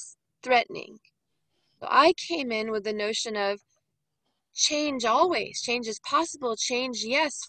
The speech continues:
fly with it, go with, you know, all of that.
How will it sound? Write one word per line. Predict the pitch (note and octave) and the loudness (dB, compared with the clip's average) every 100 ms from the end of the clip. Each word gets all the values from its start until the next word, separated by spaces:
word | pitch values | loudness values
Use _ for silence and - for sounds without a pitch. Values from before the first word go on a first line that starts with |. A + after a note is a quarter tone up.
| - | 0
fly | C4 C#4 D#4 | 4 4 4
with | C4+ A#3 | 0 -2
it, | G#3 - - | -4 -8 -2
go | B3 | -2
with, | C4+ B3 | 0 -2
you | A#3 | -2
know, | A3+ G#3 G#3 _ _ - | -2 -2 -4 _ _ 0
all | B3 B3 | 4 4
of | A#3+ G#3+ | 2 -2
that. | G3+ F3+ | -2 -2